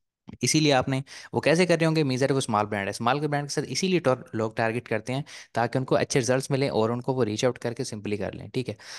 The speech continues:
अब ये जो मैंने ट्रिक बताई है, ये तो सिंपल आपने ब्रांड फाइंड आउट कर लिया, इस तरह लास्ट टाइम आपको बताया था। तो आपने अब नेक्स्ट ब्रांड से कॉन्टैक्ट कैसे करना है? ब्रांड तो आपने फाइंड आउट कर लिया, अब ब्रांड से अप्रूवल के लिए कॉन्टैक्ट कैसे करना है? जब आपने ब्रांड नेम यहाँ से लिखा ना,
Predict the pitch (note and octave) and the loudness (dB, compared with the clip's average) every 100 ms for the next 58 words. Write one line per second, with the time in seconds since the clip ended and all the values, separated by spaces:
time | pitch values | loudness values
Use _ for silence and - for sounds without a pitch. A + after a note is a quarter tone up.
0 | - - C3+ D#3 F3+ F#3+ F#3+ F3 C#3+ C#3+ | -8 -2 2 6 6 6 4 4 0 0
1 | D3 C#3+ C3+ A#2 B2+ B2+ A#2 C3+ C#3 B2+ | -4 -4 -2 0 0 0 -2 -2 -4 -6
2 | A#2 B2+ B2 A#2+ A#2 G#2+ A2 A2+ G#2+ G#2+ | -4 -2 -2 -2 -4 -4 -4 -4 -4 -4
3 | G#2 G#2+ G#2+ A2 G#2+ G2 - A2 G2+ - | -2 0 -2 -2 -2 -2 -2 -4 -4 0
4 | G#2+ G2+ G2 A#2 A#2 - - - - - | 0 0 -2 -2 -4 -8 -20 -20 -6 -2
5 | - C#3 D3 E3 D3+ C3+ C3+ D#3 A#2+ A#2 | 2 2 2 0 2 -2 0 -2 -2 -2
6 | C#3+ D3 A#2+ A2 A2 - A#2+ B2+ G2 G2 | -2 -2 -2 -2 -4 -2 -2 -2 -6 -6
7 | F#2+ G#2+ A#2 C3 C#3 C3 B2+ C#3 - C#3 | -4 -2 0 0 0 -2 -2 -2 -2 -2
8 | B2+ - B2+ B2+ D3+ D3+ C#3 D3+ E3 D3+ | 0 0 0 0 0 0 2 0 0 -2
9 | D3+ B2+ B2 C#3 - A2 - G#2 F2+ F#2 | -2 -2 -2 -4 -4 -6 -6 -6 -8 -8
10 | A2+ - - _ _ - C#3+ D3 D3+ C3 | -12 -18 -20 _ _ 2 4 4 4 0
11 | A#2+ C#3 C3+ B2+ C3+ C3+ - A2 | 0 0 0 -2 -2 -4 -4 -8